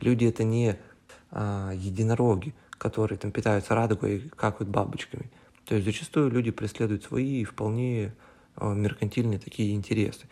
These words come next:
И очень важно это уметь видеть, очень важно это уметь понимать. Очень важно не, а, улетать в какую-то сказку, потому что люди, естественно, будут говорить, что "я вс-,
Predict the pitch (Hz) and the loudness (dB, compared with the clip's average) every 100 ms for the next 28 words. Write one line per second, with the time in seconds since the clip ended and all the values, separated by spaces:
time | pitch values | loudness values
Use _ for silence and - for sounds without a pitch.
0 | - - 117 117 117 107 107 107 95 107 | -18 0 2 2 2 2 2 0 -2 -2
1 | 101 107 107 104 98 - 113 - 113 107 | -2 -2 0 0 -4 -6 -4 0 0 2
2 | 104 - - - 107 107 - 107 101 104 | -2 -4 -8 -4 -2 -2 -2 -2 0 0
3 | 87 - - - - - 107 110 107 120 | -2 -8 -20 -20 -10 -4 -2 2 4 4
4 | 107 104 113 104 - - - _ - 107 | 2 2 2 0 -4 -20 -20 _ -2 0
5 | 117 110 123 117 - 110 110 107 104 - | 2 2 0 -2 -2 -4 -4 -4 -6 -2
6 | 107 98 - - - - - - - - | -2 -2 -6 -18 -20 -18 -10 -10 -6 -4
7 | 113 113 - 107 120 110 98 - 127 - | 0 0 0 0 2 0 -2 -2 -2 -2
8 | 101 110 - 113 107 107 113 - - - | -2 -2 -4 -2 2 4 2 -2 -16 -20
9 | _ _ _ _ - - - - - 120 | _ _ _ _ -20 -20 -14 -10 0 0
10 | 113 - - - 104 127 127 - - - | 0 -6 -18 -14 -2 0 0 -2 -12 -10
11 | - | -10